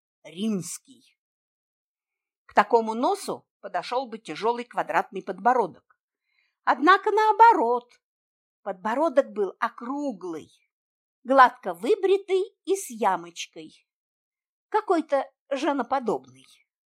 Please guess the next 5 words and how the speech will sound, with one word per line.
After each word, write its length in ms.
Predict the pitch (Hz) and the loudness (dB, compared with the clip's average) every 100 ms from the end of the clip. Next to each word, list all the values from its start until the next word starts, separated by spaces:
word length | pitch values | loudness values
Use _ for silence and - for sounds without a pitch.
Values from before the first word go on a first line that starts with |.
| _ _ _ _ _ _ _ _ _ _ _ _ _ _ _ | _ _ _ _ _ _ _ _ _ _ _ _ _ _ _
Диссонанс 920 | 226 277 - - 392 427 480 392 - | -4 -4 -2 4 4 6 4 2 -2
почему-то 520 | - 285 330 381 381 427 | -14 -12 -6 -4 -4 -4
производил 760 | 311 320 269 285 311 269 320 | -4 -6 -6 0 0 0 -8
неприятное 920 | 294 311 320 339 302 233 202 180 170 | -6 -8 -4 -4 0 0 0 -10 -20
впечатление, 840 | 165 - - 202 220 196 175 156 147 | -18 -20 -18 -18 -8 -6 -6 -12 -20